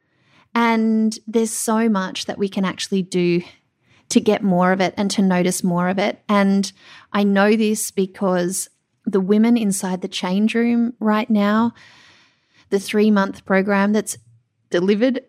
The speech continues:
mostly via audio, via a private podcast, 'cause I'm like, I know people don't wanna be sitting at their screens all the time. So how about you just pop this in your ear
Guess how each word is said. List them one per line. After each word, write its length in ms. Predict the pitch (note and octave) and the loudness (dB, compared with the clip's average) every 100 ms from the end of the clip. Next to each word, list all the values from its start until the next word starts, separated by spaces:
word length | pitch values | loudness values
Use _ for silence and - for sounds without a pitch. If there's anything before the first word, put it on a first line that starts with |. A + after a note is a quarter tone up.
| _ | _
mostly 500 | G#3 F#3 F#3+ - C4+ | -4 -2 -2 0 0
via 440 | B3 G#3+ A#3 B3+ C#4 - | 0 0 0 0 -2 -2
audio, 480 | G3 C#4+ D#4+ E3 G3 | 0 2 2 0 -4
via 300 | G3+ G3+ G#3+ | -2 0 0
a 40 | |
private 420 | G#3+ - A#3+ B3 - | 0 -2 -4 -4 -4
podcast, 580 | B3 - - - - | -4 -2 -2 -2 -2
'cause 160 | - C4 | -2 0
I'm 200 | D#4 D#4+ | 0 2
like, 200 | F#4+ D4 | 2 0
I 100 | G#4 | 2
know 260 | F#4+ F4+ G4+ | 2 2 2
people 320 | G#4+ F#4 F#4 | 2 2 2
don't 200 | F#4+ F#4 | 2 0
wanna 180 | F4+ F#4 | -2 0
be 120 | F4+ | -2
sitting 480 | - - F#4 D#4+ A#3 | -2 0 2 2 0
at 120 | A#3+ | -2
their 120 | C#4+ C#4+ | -2 -2
screens 540 | - - D4 F#4 C#4 | -4 -4 -2 0 0
all 120 | F#3 | 0
the 100 | F3+ | -2
time. 300 | - E3 D3+ | -8 -8 -8
So 140 | - F#3+ | -8 -8
how 180 | - | -4
about 220 | A#3 C4+ A#3+ | 0 0 2
you 80 | |
just 260 | A3+ A3+ - | 0 -2 -4
pop 200 | - - | -8 -6
this 180 | B3+ C#4+ | -4 0
in 100 | C#4+ | 0
your 80 | C#4+ | 0
ear 280 | G3+ F3+ | -2 -2